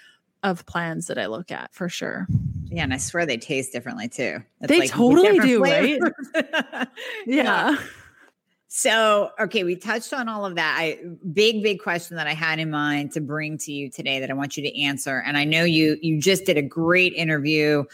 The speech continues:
Speaker 2: with Dom D'Agostino. So anyone that wants to listen to that, if you're the queen of keto, he's the king of keto.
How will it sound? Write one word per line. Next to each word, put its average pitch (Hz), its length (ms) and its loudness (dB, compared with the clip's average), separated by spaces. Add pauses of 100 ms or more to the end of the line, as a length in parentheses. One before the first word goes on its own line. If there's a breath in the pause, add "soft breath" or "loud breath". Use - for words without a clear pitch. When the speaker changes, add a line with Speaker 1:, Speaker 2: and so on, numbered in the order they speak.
(280 loud breath)
Speaker 2:
with 147 400 2
Dom 156 240 2
D'Agostino. 156 800 0
So 135 300 2
anyone 151 300 -2
that 127 120 -8
wants 143 240 -6
to 151 80 -6
listen 143 240 -4
to 143 80 -4
that, 143 300 -2
if 143 100 -10
you're 196 160 4
the 185 80 2
queen 180 460 0
of 147 220 -4
keto, 147 460 0
he's 147 260 -4
the 135 60 -16
king 147 320 -8
of 135 120 -8
keto. 127 500 -6